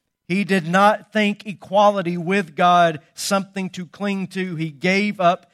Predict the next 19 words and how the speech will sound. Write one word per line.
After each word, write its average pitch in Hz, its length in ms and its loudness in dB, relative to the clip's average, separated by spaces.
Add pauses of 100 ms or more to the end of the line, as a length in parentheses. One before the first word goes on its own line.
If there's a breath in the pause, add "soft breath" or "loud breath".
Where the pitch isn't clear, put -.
(180)
his 147 200 -6
divine 160 540 0
privileges 147 800 -8 (220 soft breath)
and 147 180 -10
took 180 240 -8
the 165 100 -12
posi-, 151 600 -8
took 190 260 -8
the 175 100 -10
position 156 680 -8 (180 soft breath)
of 151 160 -12
a 139 80 -12
slave." 131 600 -6 (340 soft breath)
This 233 420 2
is 202 400 -2
the 202 140 -4
mind 170 540 2
of - 180 -20
Christ. 123 640 -8